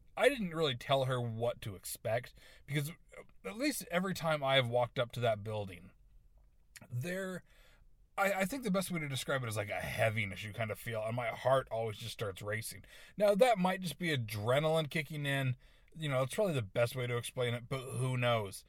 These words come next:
But she, I, I encouraged her to step up to the glass and be able to kind of peek through the window. And she expla-, she described the same feeling. And so that kind of,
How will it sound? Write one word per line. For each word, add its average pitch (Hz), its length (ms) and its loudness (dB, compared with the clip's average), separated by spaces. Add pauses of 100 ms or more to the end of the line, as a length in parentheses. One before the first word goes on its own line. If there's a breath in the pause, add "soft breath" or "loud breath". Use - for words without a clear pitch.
(340 soft breath)
But 135 380 6 (400)
she, - 380 -4
I, 160 220 6
I 143 80 8
encouraged 175 480 4
her 135 60 -2
to 110 80 -8
step - 360 4
up 143 140 0
to 151 80 -6
the 139 100 -4
glass 117 460 -2
and 113 200 0
be 123 80 2
able 123 160 0
to 117 80 -6
kind 120 120 -2
of 101 100 -8
peek 139 200 -8
through 135 220 -4
the 113 80 0
window. 131 460 2 (600 soft breath)
And 156 220 0
she 180 420 0
expla-, 151 480 -2
she 175 300 -6
described 156 460 -2
the 120 80 -2
same 139 720 -2
feeling. 131 640 -4 (540 soft breath)
And 147 140 -2
so 190 100 4
that 302 160 10
kind 294 140 4
of, 208 80 -4